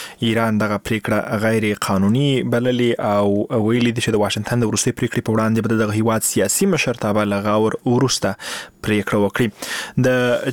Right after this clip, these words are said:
چین هیواد هم په دې پریکړې انتقاد کړی دی. د دغه وزارت د ویاند کینګ شوانګ پر هغو هیوادو چې له ایران څخه تیل پیري په یو اړخیز ډول د امریکا د بندیزونو لګول پریکړه غیر قانوني بللې ده. ترکیه هم په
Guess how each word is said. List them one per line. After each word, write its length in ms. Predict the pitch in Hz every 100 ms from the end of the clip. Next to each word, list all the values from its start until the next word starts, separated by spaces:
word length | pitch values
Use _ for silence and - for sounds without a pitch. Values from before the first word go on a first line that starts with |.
| -
چین 200 | 151 143 135 127 117
هیواد 400 | 123 127 123 123
هم 240 | 143 143 131
په 240 | 131 117
دې 100 | 127 123 127
پریکړې 340 | 123 - 127 123 117
انتقاد 460 | - - 143 165 -
کړی 160 | 139 127
دی. 80 | 127 120 117
د 60 | 120
دغه 260 | 113 113
وزارت 320 | 110 113 113 117
د 420 | 110 113 127 113 110
ویاند 480 | 117 123 123 120 123
کینګ 520 | - - 117 113 135 -
شوانګ 340 | 120 113 107
پر 160 | 107 117
هغو 180 | 123 110
هیوادو 280 | 117 110 123
چې 40 | 120
له 120 | 113 117
ایران 300 | 120 123 123 -
څخه 220 | - 107
تیل 160 | 135 120 120
پیري 180 | 117 123 127
په 60 | 117
یو 100 | 110
اړخیز 280 | 104 143 120 123
ډول 220 | 120 107
د 40 | 104
امریکا 260 | 107 131 120
د 100 | 110
بندیزونو 420 | 110 110 117 123 110
لګول 540 | 107 113 120 127 123 123 - - - - 117 -
پریکړه 640 | 120 - 120 120 - 113
غیر 220 | 117 110 107 -
قانوني 340 | 101 104 110 113 - 107
بللې 280 | 104 104 104
ده. 80 | 101 - -
ترکیه 320 | 135 - 160 139
هم 180 | 139 131 - - - - 127
په 160 | 120